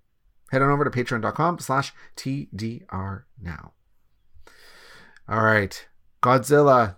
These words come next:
I mean, this is very twenty twenty, right? This is very on point with this year.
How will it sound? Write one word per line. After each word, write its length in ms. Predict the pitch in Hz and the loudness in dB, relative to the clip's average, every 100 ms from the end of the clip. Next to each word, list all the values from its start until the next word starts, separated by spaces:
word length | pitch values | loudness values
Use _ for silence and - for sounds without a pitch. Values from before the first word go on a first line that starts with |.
| _ _ _ _ | _ _ _ _
I 100 | 120 | -2
mean, 260 | 135 135 135 | 0 2 2
this 160 | 151 | 0
is 120 | 175 | -2
very 280 | 147 151 151 | 2 2 2
twenty 280 | 147 143 131 | 2 0 -2
twenty, 340 | - 117 92 | -2 -2 -2
right? 200 | 90 98 107 | -2 -2 -2
This 220 | 107 113 | -4 -4
is 160 | 107 | -6
very 760 | 98 113 113 113 110 104 101 92 _ _ _ _ _ _ _ _ _ - | -2 2 4 4 2 0 -4 -8 _ _ _ _ _ _ _ _ _ 0
on 220 | 117 113 | 0 0
point 540 | - 104 90 80 - - - _ _ _ - | -2 -2 -2 -6 -16 -20 -20 _ _ _ -10
with 160 | 92 | -10
this 240 | 92 87 - | -8 -10 -10
year. 340 | - - - | -10 -10 -12